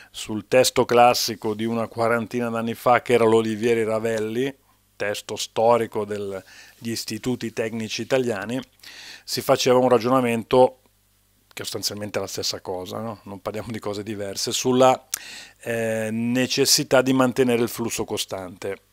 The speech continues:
Allora, qual era la questione? La questione era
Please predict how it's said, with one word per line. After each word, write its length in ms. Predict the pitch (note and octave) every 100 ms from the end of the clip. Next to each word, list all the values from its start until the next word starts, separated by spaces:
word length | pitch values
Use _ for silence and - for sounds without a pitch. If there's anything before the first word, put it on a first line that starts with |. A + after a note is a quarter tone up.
| _ _ _ _ _ - _
Allora, 300 | A#2 A2+ G#2
qual 180 | B2+ C3
era 80 |
la 100 | A#2
questione? 460 | A2 A2+ - G#2 F#2
La 80 | G#2+
questione 480 | - - D3+ C#3 A2
era 200 | G2